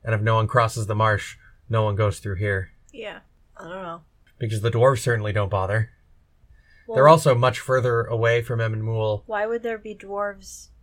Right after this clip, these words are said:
Speaker 2: in this area? It's part of Mordor.
Speaker 1: It's on the border of Mordor.
Speaker 2: Yeah.
Speaker 1: Actually, technically, it's not. Mordor doesn't act, the territory of Mordor is completely contained within the bounds of the mountains that surround it.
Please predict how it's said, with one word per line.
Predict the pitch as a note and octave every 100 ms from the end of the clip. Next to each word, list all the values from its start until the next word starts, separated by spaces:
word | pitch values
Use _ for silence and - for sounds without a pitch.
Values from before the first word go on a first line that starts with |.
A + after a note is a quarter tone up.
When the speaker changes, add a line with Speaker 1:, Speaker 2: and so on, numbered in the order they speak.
| -
Speaker 2:
in | G#3 G#3
this | F#3+
area? | G3+ G3+ F#3 F3 F3 E3+ -
It's | F#3+ F#3 - - - -
part | F#3 F#3+
of | F3+
Mordor. | F#3 F#3+ E3 E3 E3 - - -
Speaker 1:
It's | D3
on | C3
the | G#2+
border | G#2+ A#2 G#2+
of | G2
Mordor. | G2 F2 F2+ F2+ - _ _ -
Speaker 2:
Yeah. | - C3 D3 D#3 E3
Speaker 1:
Actually, | D3+ E3 D3
technically, | A#2 C#3+ B2 A2+ G#2
it's | -
not. | A#2 G2+ - - - _ _
Mordor | C3+ D3 C#3+ C3+
doesn't | B2+ A#2+ A#2+
act, | A2+ A2+ - - _ _ _
the | D3+ C3+
territory | A2+ - D#3+ D#3 D#3 C#3+ C3+
of | C3 A#2
Mordor | A#2+ B2 A#2 A2 G2+ - - - _
is | B2 A2+ G#2 -
completely | - A#2 A#2 B2+ A#2+
contained | A2+ A2+ A#2 A2+ A2
within | G#2+ G#2+ A2+ A2
the |
bounds | G2 G#2 G#2 G#2+
of | G#2 F#2+
the |
mountains | F#2+ G2 F#2+ F2
that | - -
surround | A2 G2+ G#2 -
it. | -